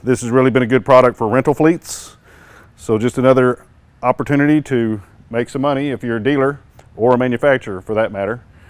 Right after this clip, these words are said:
Uh, you've heard us talk about the lifting mechanism when it comes to lifting a dump trailer and the choices that you have.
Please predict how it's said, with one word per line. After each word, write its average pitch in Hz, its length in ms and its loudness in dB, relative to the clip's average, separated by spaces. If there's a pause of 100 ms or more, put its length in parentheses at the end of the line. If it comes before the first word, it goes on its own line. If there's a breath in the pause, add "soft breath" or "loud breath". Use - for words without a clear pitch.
(420 soft breath)
Uh, 135 140 -2
you've 147 200 -2
heard 170 140 2
us 160 200 -6
talk 147 300 0
about 123 520 0
the 107 360 -8 (400)
lifting 123 500 -4
mechanism 110 640 -6
when 104 120 -8
it 95 100 -14
comes 113 380 -8
to 98 520 -10
lifting 107 380 -10
a 98 140 -8
dump 95 280 -10
trailer 71 420 -18 (380 soft breath)
and 98 140 -12
the 101 80 -8
choices 117 440 -2
that 107 180 -4
you 101 200 -12
have. 82 440 -10